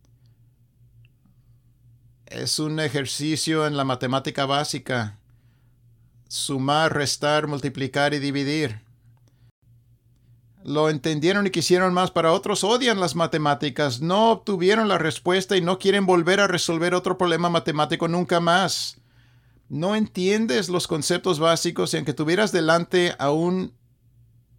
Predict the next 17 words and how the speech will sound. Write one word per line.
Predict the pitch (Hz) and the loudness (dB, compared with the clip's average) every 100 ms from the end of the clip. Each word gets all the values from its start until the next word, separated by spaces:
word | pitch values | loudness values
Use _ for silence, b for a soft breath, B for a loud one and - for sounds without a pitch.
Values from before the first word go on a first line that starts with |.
| _ _ | _ _
maestro | - 151 156 170 185 | -4 0 2 2 0
experto, | 170 - 196 226 214 156 | -2 0 2 2 2 -2
no | 160 | 0
tendrías | 185 185 170 190 185 | 0 0 2 2 2
interés. | 185 - 135 185 226 - - - - | -2 0 0 0 0 -2 -6 -12 -12
De | 127 143 190 | -6 -2 -2
hecho, | 196 208 208 | -2 -2 -2
rechazarías | 175 156 165 - 147 175 202 208 - - b b b b b _ _ | -2 -2 -2 0 -2 0 0 0 -2 -8 b b b b b _ _
aprender | 151 151 151 147 175 | 0 2 0 2 2
matemáticas | 196 190 175 156 170 180 185 185 143 | 2 0 0 -2 0 0 0 0 0
más | 147 147 - | -2 0 0
avanzadas. | 160 147 127 143 147 143 120 - - _ _ _ _ _ _ _ _ _ _ _ _ _ _ _ _ b b b - | 0 0 0 0 2 0 -2 -6 -10 _ _ _ _ _ _ _ _ _ _ _ _ _ _ _ _ b b b -6
No | 123 156 | -2 -2
te | 170 | 0
importa | 175 156 165 170 170 | -2 0 -2 0 -2
en | |
absoluto. | 156 135 143 127 135 151 123 98 | 0 -2 -2 -2 -2 -4 -6 -6